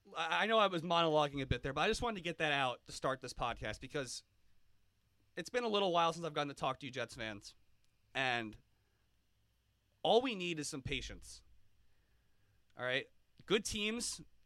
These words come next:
build the right way. They don't overpay for guys. And you know what? It, when you, when you are ready to contend,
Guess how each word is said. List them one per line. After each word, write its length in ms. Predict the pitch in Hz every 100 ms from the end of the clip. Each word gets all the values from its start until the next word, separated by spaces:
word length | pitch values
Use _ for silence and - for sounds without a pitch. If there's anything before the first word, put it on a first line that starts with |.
| - - - _ _ -
build 320 | - 175 180 143
the 80 |
right 280 | 156 147 147
way. 320 | 117 123 90 - -
They 80 | -
don't 180 | 135 180 -
overpay 560 | 170 175 190 - 175 160
for 160 | 165
guys. 520 | 143 135 131 131 - - - - - - -
And 120 | 160
you 60 |
know 140 | 160 175
what? 180 | 220 -
It, 120 | 160
when 160 | 165 165
you, 180 | 170 151
when 160 | 180
you 120 | 190 - -
are 120 | 165
ready 280 | 143 147 190
to 80 | 196
contend, 500 | 220 214 226 247 214